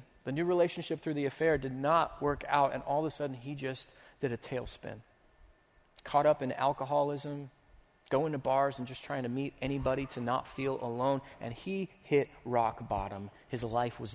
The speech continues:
dry bones. He started reaching out to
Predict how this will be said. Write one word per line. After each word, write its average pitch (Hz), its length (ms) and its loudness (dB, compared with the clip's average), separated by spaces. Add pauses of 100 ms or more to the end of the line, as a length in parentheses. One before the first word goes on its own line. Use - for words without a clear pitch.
dry 107 340 0
bones. 92 520 -8 (2500)
He 123 80 -10
started 143 360 6 (760)
reaching 139 420 -2
out 143 340 6
to 107 200 -2